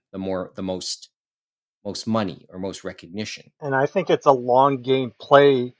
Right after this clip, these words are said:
Speaker 2: for, uh, Games Pass because they have all the cachet now and they wanna be the front runner, kind of the Netflix of games, so to speak, and they want those guys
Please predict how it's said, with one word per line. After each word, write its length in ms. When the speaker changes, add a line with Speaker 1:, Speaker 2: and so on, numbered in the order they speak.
Speaker 2:
for, 520
uh, 220
Games 380
Pass 340
because 340
they 180
have 340
all 160
the 80
cachet 540
now 300
and 200
they 160
wanna 420
be 560
the 80
front 340
runner, 480
kind 260
of 100
the 80
Netflix 800
of 240
games, 400
so 160
to 80
speak, 440
and 120
they 120
want 360
those 280
guys 400